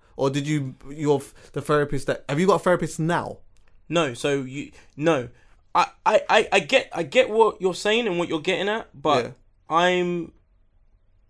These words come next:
Speaker 2: <sighs> I would say that can happen in any walk of life. Book a D J and he doesn't take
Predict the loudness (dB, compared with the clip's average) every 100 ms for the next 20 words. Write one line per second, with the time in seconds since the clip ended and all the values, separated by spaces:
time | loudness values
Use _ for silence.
0 | -18 -18 -18 -20 _ _ _ 2 2 2
1 | -2 -2 -2 -2 -8 -12 -14 -12 -12 -12
2 | -12 -10 -8 -6 -6 -10 -12 -12 -12 -12
3 | -16 _ _ _ -8 -6 -4 -4 -4 -4
4 | -4 -4 -6 -6 -8 -6 -6 -6 -10